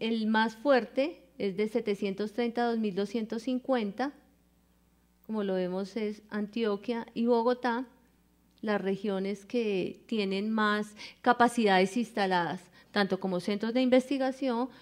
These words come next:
como todo el, el, el tema del, de los investigadores,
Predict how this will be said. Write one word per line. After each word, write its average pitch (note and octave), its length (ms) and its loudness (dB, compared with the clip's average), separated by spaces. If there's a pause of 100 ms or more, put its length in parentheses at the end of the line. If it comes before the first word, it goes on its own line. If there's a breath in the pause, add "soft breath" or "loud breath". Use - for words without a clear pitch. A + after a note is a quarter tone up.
(320 loud breath)
como F#3+ 520 0
todo F#3+ 480 -2
el, G#3+ 180 -6
el, G#3+ 220 -2
el F#3 240 -4
tema F#3+ 500 2
del, G#3 460 2
de G3 140 2
los F3+ 200 -2
investigadores, F#3 1000 0